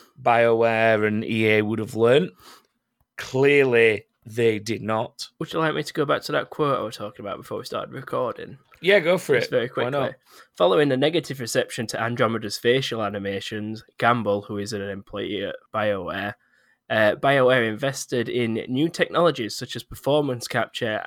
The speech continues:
Speaker 2: at, to ensure that Anthem wouldn't suffer the same problems with faces. They should have inf-,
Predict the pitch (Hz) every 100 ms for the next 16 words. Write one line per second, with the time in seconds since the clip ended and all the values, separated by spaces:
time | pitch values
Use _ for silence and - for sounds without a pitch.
0 | - 123 - - 123 104 117 113 127 120
1 | 117 117 120 120 113 113 113 - 110 -
2 | 107 - 107 107 123 _ _ - 117 -
3 | 113 110 110 - - - 117 120 117 -
4 | - - - _ _ _ 139 - 135 127
5 | 120 120